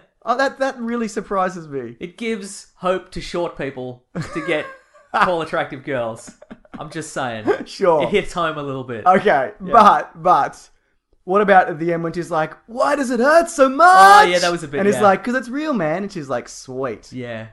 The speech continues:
Speaker 2: great.
Speaker 1: Come on.
Speaker 2: Yeah, no, that was no good.
Speaker 1: Yeah.
Speaker 2: Yeah.
Speaker 1: Anyway.
Speaker 2: I thought the very tiny bit of chemistry they had was pretty good, though. So
Speaker 1: Yeah,
Speaker 2: whatever.
Speaker 1: sure. Okay,
Speaker 2: Yeah.
Speaker 1: fair enough.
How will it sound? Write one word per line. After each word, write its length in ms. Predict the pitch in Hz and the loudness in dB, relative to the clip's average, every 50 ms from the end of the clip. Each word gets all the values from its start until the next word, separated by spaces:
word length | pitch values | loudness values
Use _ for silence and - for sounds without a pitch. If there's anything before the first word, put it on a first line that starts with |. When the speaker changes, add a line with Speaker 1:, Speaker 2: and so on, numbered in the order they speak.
| _ - | _ -18
Speaker 2:
great. 300 | 143 127 117 113 110 - | -14 -12 -12 -12 -10 -6
Speaker 1:
Come 260 | - 190 160 139 127 | -4 -2 -2 -2 -2
on. 320 | 117 107 107 98 107 123 - | -4 -4 -6 -8 -10 -14 -18
Speaker 2:
Yeah, 200 | 123 127 117 113 | -14 -12 -12 -12
no, 120 | 117 120 123 | -10 -10 -10
that 100 | 123 117 | -12 -12
was 120 | 117 110 | -12 -14
no 140 | 113 110 107 | -14 -16 -16
good. 240 | 104 107 104 104 _ _ _ - | -14 -14 -16 -16 _ _ _ -10
Speaker 1:
Yeah. 480 | - 226 180 139 131 127 107 101 139 - | -8 -6 -4 -4 -6 -6 -8 -12 -14 -14
Speaker 2:
Yeah. 200 | - 113 104 104 _ _ _ _ _ _ _ _ _ _ _ _ _ _ _ _ _ _ _ _ _ _ _ _ _ _ _ _ _ _ _ _ _ _ _ _ _ _ _ - | -16 -16 -16 -18 _ _ _ _ _ _ _ _ _ _ _ _ _ _ _ _ _ _ _ _ _ _ _ _ _ _ _ _ _ _ _ _ _ _ _ _ _ _ _ -20
Speaker 1:
Anyway. 360 | 123 120 113 104 95 - 139 - - | -18 -16 -16 -16 -16 -16 -10 -4 -2
Speaker 2:
I 100 | 180 202 | -2 -2
thought 220 | 202 226 202 185 | -2 -4 -6 -6
the 40 | 170 151 | -6 -8
very 360 | 139 165 190 190 180 165 165 | -6 -2 -2 0 0 -2 -4
tiny 340 | - 185 165 156 156 151 135 | -6 -6 -6 -6 -6 -6 -8
bit 140 | 147 139 | -8 -10
of 100 | 127 117 | -10 -12
chemistry 400 | - - 127 123 113 - - 120 | -12 -16 -16 -16 -16 -16 -16 -14
they 180 | 113 117 98 104 | -12 -12 -12 -12
had 220 | 107 110 104 104 | -12 -12 -14 -14
was 100 | - 107 | -16 -20
pretty 220 | - - - 104 - | -20 -20 -20 -18 -18
good, 160 | 104 98 90 | -18 -18 -18
though. 80 | - - | -18 -20
So 60 | 82 85 - - 190 202 - | -20 -20 -20 -20 -20 -12 -4
Speaker 1:
Yeah, 160 | 269 349 262 | 0 0 0
Speaker 2:
whatever. 160 | 202 - - - | 0 0 -4 -4
Speaker 1:
sure. 300 | 185 147 127 110 120 139 | -4 -2 -2 -2 -4 -6
Okay, 100 | 143 - | -8 -6
Speaker 2:
Yeah. 160 | - 113 117 | -8 -8 -8
Speaker 1:
fair 260 | 113 - 139 131 117 | -10 -8 -8 -6 -6
enough. 280 | 113 110 104 101 - | -6 -6 -8 -10 -12